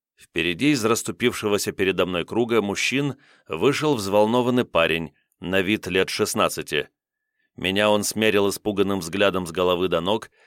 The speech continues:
но заговорил, пусть и робко, однако же без запинок, звенящим от напряжения голосом. «Воевода, две ладьи у свеев! Появились перед рассветом.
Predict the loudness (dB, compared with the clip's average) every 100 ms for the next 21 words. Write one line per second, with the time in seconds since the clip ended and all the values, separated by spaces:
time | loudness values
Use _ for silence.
0 | _ -2 0 0 2 4 4 4 0 0
1 | -2 -2 -2 2 2 2 2 0 0 _
2 | _ -2 -2 2 0 2 0 0 0 2
3 | 0 0 -2 0 -4 -12 _ -12 -2 0
4 | 2 0 0 -2 -2 -4 -4 -4 0 -2
5 | 0 0 2 2 0 -6 -10 -14 _ _
6 | _ _ _ _ -2 0 4 4 4 2
7 | -2 _ _ _ _ -10 2 4 6 4
8 | 4 2 2 4 4 4 2 -8 _ _
9 | _ _ 2 4 6 4 2 0 2 4
10 | 4 2 2 0 2 -2